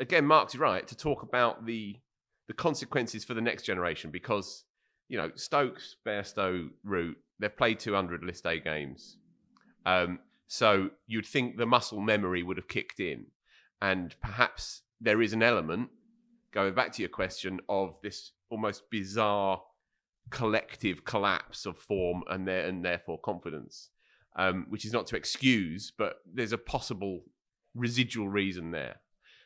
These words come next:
Um, but what it means for the next lot, that's the bigger question, right? I just had a look just now. Ollie Pope and Zach Crawley, to pick out two of the best young players, made their, their list A debuts seven years ago and six years ago, respectively.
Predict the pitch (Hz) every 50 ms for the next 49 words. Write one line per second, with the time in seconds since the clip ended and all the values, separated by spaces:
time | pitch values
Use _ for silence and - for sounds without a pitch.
0 | _ _ - 123 123 120 120 120 - - 131 143 131 131 180 214 220 123 135 170
1 | 175 165 156 139 - - - 117 107 104 107 123 180 202 - - - - 101 82
2 | 71 55 - - _ _ _ _ _ _ _ _ - 104 117 160 185 - - -
3 | 120 - - 139 110 104 113 - - 80 - - - - 62 57 57 67 76 85
4 | 98 - - _ _ _ _ _ _ _ _ _ _ - - 147 151 - - 240
5 | - - 190 170 151 127 113 - - - - 127 110 - - 107 95 85 80 -
6 | 127 165 185 185 180 - - 127 95 82 82 - _ - - 107 101 98 95 107
7 | 101 - - - - 101 85 78 71 64 65 69 65 - _ _ _ _ _ _
8 | _ _ _ _ _ _ _ _ _ _ _ _ _ _ _ _ _ - 131 -
9 | - 143 - - 117 110 107 - - - 151 139 135 113 98 101 - 107 90 -
10 | - - 98 87 85 - - 85 80 76 76 73 71 - - 113 123 127 120 131
11 | 120 113 - - - - 101 117 113 120 156 202 - - 202 170 131 - 113 101
12 | 87 85 87 82 - - 160 180 175 170 139 120 98 90 85 87 87 92 90 90
13 | 90 - - 101 - - - 85 80 73 76 73 73 76 73 71 76 - - 67
14 | - _ _ - - -